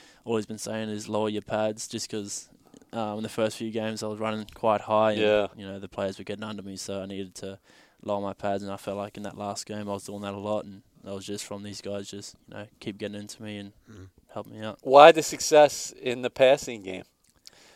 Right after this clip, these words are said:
Speaker 2: Because a lot of guys, I would imagine, <coughs> might be making the transition and say, "Well, I can take a handoff and I'll try to find the hole," but you seem to be quite adequate as far as catching the ball out of the backfield.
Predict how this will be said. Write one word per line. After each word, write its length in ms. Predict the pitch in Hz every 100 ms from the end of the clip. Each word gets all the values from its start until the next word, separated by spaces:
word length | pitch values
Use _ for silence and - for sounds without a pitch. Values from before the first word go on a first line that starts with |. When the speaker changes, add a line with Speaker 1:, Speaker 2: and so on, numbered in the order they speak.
| -
Speaker 2:
Because 360 | 139 147 143
a 80 | 147
lot 340 | 139 139 156 220
of 60 |
guys, 340 | 160 143 139 131
I 80 | 123
would 120 | 123
imagine, 600 | 120 117 127 110 127 127 - - -
<coughs> 240 | _ _
might 340 | - 127 143 135
be 100 | 175
making 300 | 147 139 127
the 80 | 120
transition 760 | - 123 117 104 123 120 -
and 120 | 104 95
say, 300 | 113 110 -
"Well, 360 | 165 156 120 - - _ _ -
I 140 | 139
can 100 | - 139
take 200 | 135 113
a 80 |
handoff 760 | 101 117 127 107 104 101 98 -
and 240 | 101 101
I'll 260 | 110 110 107 _ _
try 200 | - 113
to 60 | 101
find 300 | - 107 98
the 80 | 92
hole," 440 | 127 - 123 123 -
but 200 | 131 - - - - - _
you 140 | - -
seem 260 | - 170 156
to 80 | 143
be 200 | 135 131
quite 340 | - 147 139
adequate 540 | 127 151 147 - 113
as 140 | 110 -
far 220 | - 110
as 100 | 107
catching 280 | - 110 107
the 40 |
ball 260 | 113 127 139
out 60 | 123
of 40 | 135
the 60 | -
backfield. 420 | 240 - -